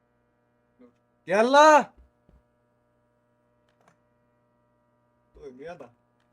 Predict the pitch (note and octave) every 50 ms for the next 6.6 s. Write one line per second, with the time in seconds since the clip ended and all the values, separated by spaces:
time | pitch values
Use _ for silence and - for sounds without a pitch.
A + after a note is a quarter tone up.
0 | _ _ _ _ _ _ _ - A#2+ A2 F#2 - - - _ _ _ _ _ -
1 | _ _ _ _ _ - - _ _ _ - - _ _ _ _ _ - _ _
2 | _ _ _ _ _ _ _ _ _ _ _ _ _ _ _ _ _ _ _ _
3 | _ _ _ _ _ - _ _ _ _ _ _ - _ _ _ _ _ _ _
4 | _ _ _ _ - - - - _ _ _ _ _ _ _ _ _ _ _ _
5 | _ _ _ _ _ _ _ _ _ _ _ _ _ _ _ C3 C#3 C#3 C3+ C#3+
6 | D#3 D#3 C#3+ C3+ C3 B2+ - C#3 C3+ C#3+ D#3